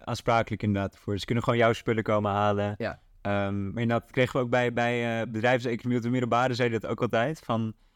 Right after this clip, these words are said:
Speaker 1: eh, je moet vooral goed weten, van, je moet jezelf kennen, maar je moet ook je partner en je bedrijf goed kennen, want anders
Speaker 2: Precies.
Speaker 1: dan, eh, kan je, kan je net zo grote problemen krijgen.
Speaker 2: Heel belangrijk. Het wordt echt een, een,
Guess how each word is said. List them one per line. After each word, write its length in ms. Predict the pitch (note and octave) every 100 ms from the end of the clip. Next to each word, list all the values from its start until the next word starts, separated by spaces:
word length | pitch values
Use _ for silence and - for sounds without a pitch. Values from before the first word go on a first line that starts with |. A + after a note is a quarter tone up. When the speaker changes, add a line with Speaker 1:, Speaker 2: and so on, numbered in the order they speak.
| _ _
Speaker 1:
eh, 200 | - G#2+
je 80 | A2
moet 220 | B2 - -
vooral 280 | C3 B2+
goed 220 | C3 B2+ A2
weten, 320 | A2+ A2+ -
van, 100 | A#2
je 60 |
moet 120 | A#2 A#2
jezelf 280 | A#2 C#3
kennen, 240 | - C#3 B2+
maar 80 | A#2
je 60 |
moet 160 | A#2 G2+
ook 140 | G#2+
je 100 | -
partner 320 | G2 G#2 G2+
en 100 | F#2+
je 100 | G2+
bedrijf 520 | G2 G2 G2 G2 F2+ _ _ _ _ _
goed 220 | - G#2+
kennen, 260 | G#2 G2+
want 120 | G2+ G2
anders 260 | G2 G2
Speaker 2:
Precies. 220 | A2 G2 F#2+
Speaker 1:
dan, 80 |
eh, 140 | F#2 F2+ F2+ - - -
kan 180 | - A2+
je, 140 | G#2
kan 140 | G2+ A2
je 60 |
net 140 | G#2+ A2
zo 80 | -
grote 240 | A2+ F#2+
problemen 380 | - G2+ G2+ G2
krijgen. 320 | - F2+ F#2+
Speaker 2:
Heel 160 | C#3 D#3
belangrijk. 460 | C3 C3+ B2+ A2
Het 100 | B2
wordt 180 | A#2+ C#3
echt 200 | D3 -
een, 220 | B2+ A2
een, 160 | A#2+